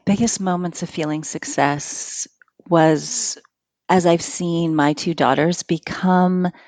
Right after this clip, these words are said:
particularly recently, very socially aware and socially active, when I saw them really seeing themselves as part of a bigger whole that they cared about. Um, one of my daughters launched with her friends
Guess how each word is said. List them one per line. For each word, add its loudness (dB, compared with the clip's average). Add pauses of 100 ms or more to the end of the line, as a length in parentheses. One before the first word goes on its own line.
(520)
particularly 2
recently, 0
very 4
socially 0
aware 2
and -2
socially 0
active, 0 (500)
when 2
I 4
saw 0
them 2 (100)
really 2
seeing -2
themselves 2
as 0 (180)
part 0
of 2
a 2
bigger 2
whole 2 (220)
that -2
they 0
cared 0
about. 2
Um, 0
one 0
of -2
my 2
daughters 2 (120)
launched 0
with -2
her 0
friends 0